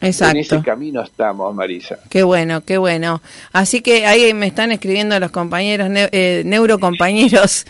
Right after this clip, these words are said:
Speaker 1: <laughs> eh, Claudio
Speaker 2: Ah.
Speaker 1: Serabona, le enviamos saludos también a la doctora Morales de Estados Unidos, a todos los compañeros de Neurociencias Aplicadas. Eh, que bueno, trabajamos con compromiso, con pasión y con compasión también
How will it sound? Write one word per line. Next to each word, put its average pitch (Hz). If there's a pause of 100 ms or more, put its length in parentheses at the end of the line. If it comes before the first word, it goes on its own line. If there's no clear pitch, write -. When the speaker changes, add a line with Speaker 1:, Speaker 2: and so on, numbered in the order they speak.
(140)
Speaker 1:
<laughs> -
eh, 180
Claudio 196
Speaker 2:
Ah. 175
Speaker 1:
Serabona, 190
le 196
enviamos 180
saludos 202
también 202 (260)
a 180
la 175
doctora 180
Morales 175
de 165
Estados 175
Unidos, 196
a 170
todos 185
los 175
compañeros 170
de 165
Neurociencias 160
Aplicadas. 196 (480)
Eh, 180
que 202
bueno, 170
trabajamos 220
con 170
compromiso, 196
con 165
pasión 208
y 180
con 170
compasión 190
también 175